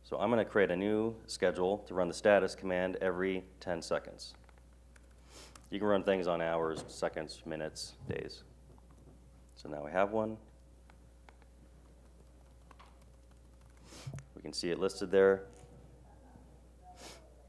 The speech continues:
And there's the output of the status command. That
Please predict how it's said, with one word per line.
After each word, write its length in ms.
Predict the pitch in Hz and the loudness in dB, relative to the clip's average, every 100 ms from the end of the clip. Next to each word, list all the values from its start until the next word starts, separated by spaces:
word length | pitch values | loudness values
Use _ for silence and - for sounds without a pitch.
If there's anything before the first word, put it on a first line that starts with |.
| - - - | -20 -18 -8
And 60 | 80 | -6
there's 140 | 78 | -2
the 100 | 80 | 2
output 320 | 90 - 95 | 2 4 2
of 80 | 76 | 0
the 60 | 80 | -4
status 340 | - 90 87 | 2 2 2
command. 460 | - 87 85 90 - - - - - - - - - - - - - - - - - - - - - - - - - - - - - - - - - - - - - - - - - - - - - - | -4 -6 -4 -6 -12 -20 -20 -20 -20 -20 -20 -20 -20 -20 -20 -20 -20 -20 -20 -20 -20 -20 -20 -20 -20 -20 -20 -20 -20 -20 -20 -20 -20 -20 -20 -20 -20 -20 -20 -20 -20 -20 -20 -20 -20 -20 -20 -20 -20 -20
That 80 | - | -20